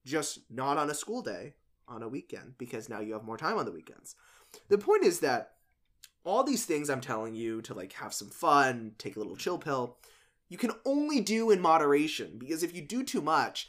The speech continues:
it's gonna be disastrous. So when I tell you that it's okay to skip school to visit colleges,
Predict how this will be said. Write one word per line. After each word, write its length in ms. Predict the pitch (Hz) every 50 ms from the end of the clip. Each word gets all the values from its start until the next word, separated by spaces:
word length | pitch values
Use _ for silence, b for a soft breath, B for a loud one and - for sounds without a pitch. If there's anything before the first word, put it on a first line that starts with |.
| b b
it's 100 | b -
gonna 160 | - 247 233 233
be 100 | 220 -
disastrous. 840 | - 135 113 120 113 113 120 - - - - - - - - - - b b b b b
So 180 | - - 214 208
when 100 | 214 214
I 100 | 208 196
tell 280 | 196 - 277 302 349
you 120 | 285 214 156
that 160 | 147 135 131
it's 160 | 131 135 - -
okay 380 | 165 185 202 208 - 220 220 202
to 100 | - 151
skip 220 | 139 - - 185 -
school 240 | - - 170 151 139
to 240 | - 151 117 98 -
visit 560 | 127 123 139 143 143 143 131 - - - _ -
colleges, 720 | - - 151 170 175 139 - - - - - - - -